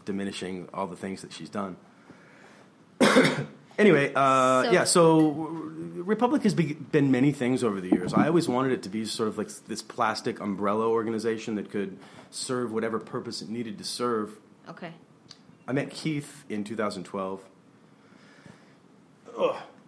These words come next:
Speaker 1: And, um, and when that happened, Republic's purpose had, had become to create the capital to do the projects that we were gonna do.
Speaker 2: Mm-hmm.
Speaker 1: Um,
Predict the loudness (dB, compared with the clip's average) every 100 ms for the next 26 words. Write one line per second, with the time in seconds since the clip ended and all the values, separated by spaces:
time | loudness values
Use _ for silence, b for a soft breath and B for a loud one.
0 | -20 -6 -2 0 0 0 0 -2 -4 -8
1 | -14 -20 _ -20 _ _ _ -20 -20 _
2 | -20 _ _ _ -20 -20 _ _ -20 -20
3 | -10 -4 2 2 0 -12 -12 -12 -12 -16
4 | -4 0 2 2 0 -2 -2 -2 -2 -4
5 | -8 -6 -8 -10 -18 -2 -2 0 -4 -8
6 | -12 -12 -10 -10 -12 -16 -18 -16 -14 -12
7 | -12 -6 -4 -2 -2 -4 -6 -6 -6 -8
8 | -12 -12 -6 -6 -8 -6 -4 -4 -8 -10
9 | -12 -14 -10 -8 -8 -10 -14 -16 -14 -14
10 | -14 -14 -16 -18 -20 -20 -18 -14 -14 -14
11 | -16 -20 -18 -8 -6 -4 -6 -8 -12